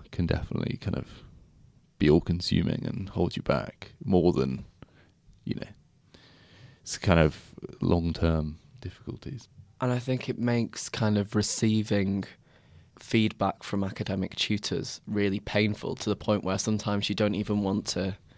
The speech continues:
Speaker 2: process the
Speaker 1: Mm.
Speaker 2: feedback because you're so kind of consumed by the, like, pain of, you know, not getting the grade you want or not, them not seeing how hard you've worked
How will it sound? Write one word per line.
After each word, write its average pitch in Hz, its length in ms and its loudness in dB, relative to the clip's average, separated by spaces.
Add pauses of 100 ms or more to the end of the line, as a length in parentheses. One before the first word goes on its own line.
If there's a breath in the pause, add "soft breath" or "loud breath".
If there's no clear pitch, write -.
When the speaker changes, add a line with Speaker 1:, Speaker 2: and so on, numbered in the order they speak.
(540 soft breath)
Speaker 2:
process - 840 0
the 101 180 2
Speaker 1:
Mm. - 40 0
Speaker 2:
feedback 95 500 0
because - 380 0
you're 104 120 2
so 104 540 4 (500 soft breath)
kind 95 280 0
of 92 160 -6
consumed 104 580 2
by 104 200 2
the, 98 280 0
like, 90 260 -4
pain 101 360 2
of, - 260 -6 (360)
you 101 140 -4
know, 50 140 -4
not 90 280 0
getting 101 220 0
the 107 60 0
grade 113 360 2
you 110 100 2
want 107 240 2
or 98 300 -2 (400 soft breath)
not, 104 340 4 (160)
them 110 260 6
not 110 200 6
seeing 104 280 4
how 98 400 2 (320)
hard 101 400 0
you've 104 200 -4
worked 104 560 -2